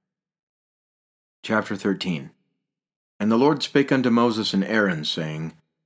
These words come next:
When a man shall have in the skin of his flesh a rising, a scab, or bright spot, and it be in the skin of his flesh like the plague of leprosy,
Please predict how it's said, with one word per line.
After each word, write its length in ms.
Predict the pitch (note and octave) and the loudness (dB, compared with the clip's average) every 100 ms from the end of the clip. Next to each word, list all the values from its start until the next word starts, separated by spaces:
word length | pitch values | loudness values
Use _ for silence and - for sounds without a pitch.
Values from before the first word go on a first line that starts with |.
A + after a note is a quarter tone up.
| _ _ - | _ _ -6
When 140 | A#2+ | 0
a 40 | B2 | 4
man 260 | B2+ C#3+ | 4 4
shall 200 | C#3 C3 | 2 2
have 240 | A#2 C3+ A#2 | 4 2 4
in 120 | G#2 | 2
the 60 | |
skin 260 | G2 - A#2+ | 0 0 2
of 80 | G2+ | 2
his 160 | G2 | 0
flesh 360 | - A2 G#2 - | 0 0 0 0
a 120 | F2 | -4
rising, 680 | F2 G2 G#2+ G2 D#2 D2+ D#2+ - | 0 2 2 2 -4 -8 -10 -10
a 80 | |
scab, 600 | - - G#2 G2+ G2+ F2+ F2 - | -8 -4 -2 0 0 -4 -10 -6
or 140 | G2 | -6
bright 380 | D#2+ G#2 G#2 G2 | -2 0 0 -2
spot, 400 | - F#2+ D2+ - _ _ _ _ _ - | -4 -4 -4 -8 _ _ _ _ _ -6
and 100 | F#2 | -4
it 80 | E2 | 0
be 140 | A2 | 2
in 100 | G#2+ | 2
the 80 | G2+ | 0
skin 300 | - C3 A#2 | 0 0 2
of 100 | G2 | 0
his 140 | G#2 | -2
flesh 400 | - G#2+ G2+ - | -2 0 0 0
like 220 | G2 F#2+ | -2 -4
the 60 | F#2+ | -6
plague 380 | - A#2+ G#2+ F#2 | -4 0 0 0
of 140 | E2 | -2
leprosy, 640 | G2+ A2 - F2 - C2+ | 0 0 -2 -6 -8 -10